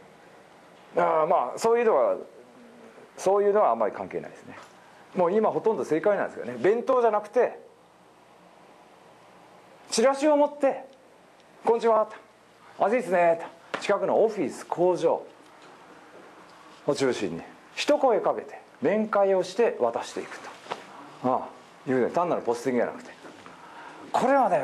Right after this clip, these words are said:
Speaker 2: まあ、あの、私も実際経験したし、えーっと、この、この本の中にも書いてる、広島の、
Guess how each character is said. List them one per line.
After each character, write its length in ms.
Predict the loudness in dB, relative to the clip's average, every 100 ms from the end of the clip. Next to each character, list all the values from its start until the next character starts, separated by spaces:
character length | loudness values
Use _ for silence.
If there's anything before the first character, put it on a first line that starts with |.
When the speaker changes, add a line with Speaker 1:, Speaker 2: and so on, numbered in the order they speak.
| 2
Speaker 2:
ま 100 | 4
あ、 140 | 4
あ 40 | 4 2
の、 100 | 0 -6 0
私 260 | 0 2
も 140 | 0 -2
実 120 | -2
際 240 | 0 0 -2 -8
経 160 | -2 0
験 200 | 0 -2
し 40 |
た 100 | -2
し、 80 | -4 -8 -8
え 40 | -2
ー 160 | 0 0
っ 20 |
と、 420 | 0 2 4 2 0
こ 80 |
の、 200 | 0 -2 -4 -2
こ 100 | 0
の 100 | 2
本 140 | 2
の 80 | 0
中 100 | -2
に 60 |
も 100 | -4 -2
書 100 | -2
い 60 |
て 80 | -2
る、 180 | -6 -6
広 200 | -2 -2
島 180 | 0 -2
の、 200 | -2 -4